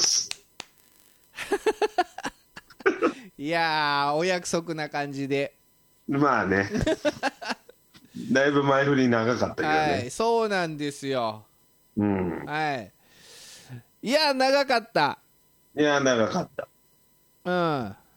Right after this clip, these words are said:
Speaker 1: なんやかんや半年。
Speaker 2: なんやかんやで半年。
Speaker 1: うん。
Speaker 2: うん。で、まあ、女性ボーカルハードロックバンドなんで。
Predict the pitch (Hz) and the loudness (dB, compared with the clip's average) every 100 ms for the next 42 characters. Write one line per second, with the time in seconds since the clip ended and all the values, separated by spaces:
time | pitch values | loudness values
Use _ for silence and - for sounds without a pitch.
0 | _ _ _ _ - 131 135 135 127 123 | _ _ _ _ -6 0 2 2 2 2
1 | 107 98 104 98 101 90 - 170 185 190 | 2 2 0 0 -2 -2 -2 -2 0 0
2 | 185 190 180 160 139 139 139 139 139 135 | 0 0 0 0 -2 -2 -4 -2 -2 -4
3 | - 131 123 - _ _ _ _ _ 104 | -2 -4 -6 -8 _ _ _ _ _ -6
4 | 101 98 90 82 151 151 127 85 _ _ | -4 -4 -8 -10 -10 -12 -14 -16 _ _
5 | _ _ _ _ _ _ _ _ _ _ | _ _ _ _ _ _ _ _ _ _
6 | _ _ _ - 151 175 170 165 160 156 | _ _ _ -16 -2 0 2 2 2 2
7 | 160 160 180 160 143 135 143 202 294 285 | 2 0 2 2 2 0 2 2 4 2
8 | 269 269 262 254 254 233 233 226 220 214 | 2 2 4 2 2 2 4 4 4 4
9 | 208 202 - 190 175 143 113 85 90 82 | 2 2 -2 0 0 0 -6 -6 -16 -20